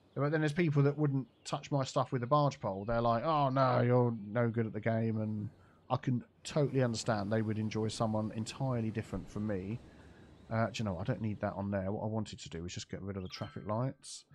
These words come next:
and then we'll just let everybody go through. Everybody enjoys different stuff.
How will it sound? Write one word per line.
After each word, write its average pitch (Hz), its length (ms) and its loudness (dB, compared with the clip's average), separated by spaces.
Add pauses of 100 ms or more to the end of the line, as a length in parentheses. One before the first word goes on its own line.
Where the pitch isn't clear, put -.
(220)
and 104 80 -4
then 101 120 0
we'll 101 80 -6
just 101 180 -4
let 107 180 0
everybody 101 720 -2 (160)
go 104 240 0
through. 151 1000 0 (1700)
Everybody 139 380 6
enjoys 120 300 4
different 110 320 -4
stuff. 101 320 -4